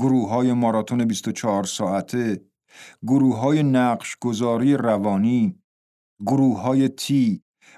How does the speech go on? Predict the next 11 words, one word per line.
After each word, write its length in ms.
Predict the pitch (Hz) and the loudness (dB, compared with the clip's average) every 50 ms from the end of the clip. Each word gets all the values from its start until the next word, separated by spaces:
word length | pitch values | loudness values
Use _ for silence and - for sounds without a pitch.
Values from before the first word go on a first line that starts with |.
| _ - | _ -4
و 80 | 139 | -4
گروه‌های 680 | 135 135 156 156 156 151 127 101 127 127 - 226 214 185 | -2 0 2 4 4 4 4 4 2 -2 -2 0 0 0
استعداد 720 | 151 143 - - - 131 101 131 120 117 127 131 135 127 135 | 0 -2 -2 -2 -2 -2 0 0 0 0 0 2 2 0 0
بشری. 580 | 120 107 95 92 - - 98 87 82 - - _ _ _ _ _ _ _ _ _ _ _ _ _ _ _ _ _ - | 0 0 -2 -2 -4 -6 -8 -8 -8 -10 -14 _ _ _ _ _ _ _ _ _ _ _ _ _ _ _ _ _ -4
علاوه 380 | 190 214 220 202 160 123 120 117 | -2 0 2 2 2 2 0 -2
بر 200 | 104 107 95 - | -2 -2 -2 -2
آن، 340 | - 127 139 156 156 151 180 - _ _ _ _ _ _ _ _ _ - | -2 -4 -4 -2 -2 -4 -8 -10 _ _ _ _ _ _ _ _ _ -2
بسیاری 560 | 185 190 185 - - 220 220 240 240 240 214 214 | -2 0 0 0 -2 -4 -4 -6 -4 -2 -2 -2
از 140 | 196 147 | -2 0
دانشجوهای 760 | 117 131 127 123 123 117 - - 113 113 95 101 139 170 175 139 | 0 0 0 2 0 -2 -2 -4 -4 -4 -2 -2 -2 0 0 0
استنفورد 840 | 107 - - 110 104 95 92 - 120 131 151 160 160 147 202 202 - | 0 -2 -2 -2 -2 -4 -4 -4 -2 -2 0 0 -2 -2 -4 -8 -12